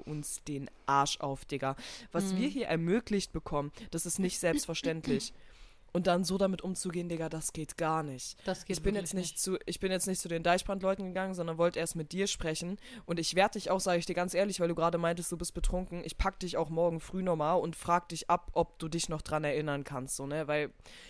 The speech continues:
Speaker 1: fand ich so erstmal, weißt du, du kannst dich einmal scheiße verhalten, okay.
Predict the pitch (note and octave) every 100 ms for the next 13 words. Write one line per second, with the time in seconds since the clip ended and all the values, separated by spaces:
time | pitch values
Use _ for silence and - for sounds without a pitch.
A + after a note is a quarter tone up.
0 | - - - B3 C#4 C4 A#3 - A3+ C4
1 | B3 A3 A3 G3+ A#3+ A#3+ G#3+ - G#3 A#3
2 | A3 A3+ G#3 G3 G3 F#3 F#3+ E3+ E3+ D#3